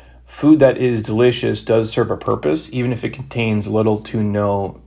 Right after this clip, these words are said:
nutritional value. And I'll touch on that in a second. And a hundred percent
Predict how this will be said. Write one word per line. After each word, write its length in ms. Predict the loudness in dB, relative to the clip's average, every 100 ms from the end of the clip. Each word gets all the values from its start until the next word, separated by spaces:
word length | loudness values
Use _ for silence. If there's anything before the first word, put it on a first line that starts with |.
| -12 -8
nutritional 560 | -6 -4 -4 -4 -4
value. 420 | 2 2 2 -2 -6
And 140 | -2
I'll 100 | -2
touch 280 | 0 -2 0
on 80 | 0
that 180 | 0
in 100 | -2
a 60 | -8
second. 460 | -2 0 0 -8 -16 -20 -20 -20 -20 -20 -20 -20 -16 -2
And 180 | 0
a 60 | 0
hundred 300 | 0 0 0
percent 460 | -2 2 2 2